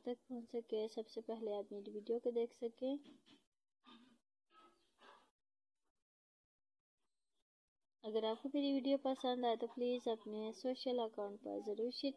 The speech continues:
कीजिएगा, ताकि आपके फ्रेंड्स को भी मेरे इस channel पर आने का मौका मिल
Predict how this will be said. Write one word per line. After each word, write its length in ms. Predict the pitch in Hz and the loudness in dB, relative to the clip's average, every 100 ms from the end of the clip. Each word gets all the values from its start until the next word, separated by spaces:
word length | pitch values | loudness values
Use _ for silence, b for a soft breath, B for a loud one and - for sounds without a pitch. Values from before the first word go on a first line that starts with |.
| - | -4
कीजिएगा, 520 | 233 220 214 214 208 208 | -2 2 2 2 -2 -2
ताकि 260 | 202 196 202 | -4 -2 -2
आपके 640 | 202 196 - 196 196 202 - _ _ _ _ _ _ - | -4 -4 -2 0 0 -4 -8 _ _ _ _ _ _ -2
फ्रेंड्स 320 | 262 269 277 | 2 2 0
को 140 | - 254 | 2 2
भी 80 | 254 | 2
मेरे 200 | 262 247 | 2 2
इस 120 | 247 | 0
channel 440 | 233 220 208 208 208 | -2 -2 -2 -4 -2
पर 220 | 214 214 214 | -2 -2 -2
आने 160 | 214 214 | -4 -6
का 140 | 208 220 | -8 -6
मौका 300 | 240 254 254 | -6 -4 -4
मिल 180 | 240 | -4